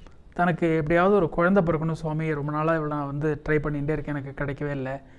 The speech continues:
"நீங்க தான் எனக்கு இந்த சம்பத்தை அனுகிரகம் பண்ணணும்" அப்படின்னு சொல்லும்போது, சுவாமி எதேச்சியா என்ன பண்றார், பக்கத்துல ஒரு எலும்பு துண்டு கிடக்கு, அதை எடுத்து அப்படி தூக்கி வீசி எறிகிறார். "இந்தா, பிடிச்சுக்கோ, உனக்கு பையன் பிறக்க போறான், இப்படி" அப்படின்றார்.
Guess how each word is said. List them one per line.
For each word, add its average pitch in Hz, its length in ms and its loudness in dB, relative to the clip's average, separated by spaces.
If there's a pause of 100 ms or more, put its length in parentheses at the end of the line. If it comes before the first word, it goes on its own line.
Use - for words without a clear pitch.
(260)
"நீங்க 170 220 2
தான் 170 140 2
எனக்கு 160 280 -2
இந்த 131 320 -6 (160)
சம்பத்தை 147 480 -4 (240)
அனுகிரகம் 147 400 0 (100)
பண்ணணும்" 135 220 -6
அப்படின்னு 131 140 -8
சொல்லும்போது, 160 840 0 (580)
சுவாமி 226 380 8
எதேச்சியா 202 240 6
என்ன 214 220 8
பண்றார், 185 300 2
பக்கத்துல 202 280 4
ஒரு 170 200 4
எலும்பு 202 260 6
துண்டு 170 220 0
கிடக்கு, 147 340 -4 (560)
அதை 175 140 4
எடுத்து 185 160 4
அப்படி 214 180 6
தூக்கி 220 220 2
வீசி 208 260 2
எறிகிறார். 170 340 0
"இந்தா, 196 200 6
பிடிச்சுக்கோ, 202 340 6
உனக்கு 165 220 4
பையன் 185 240 4
பிறக்க 170 220 -2
போறான், 156 200 0
இப்படி" 160 260 0
அப்படின்றார். 139 420 -2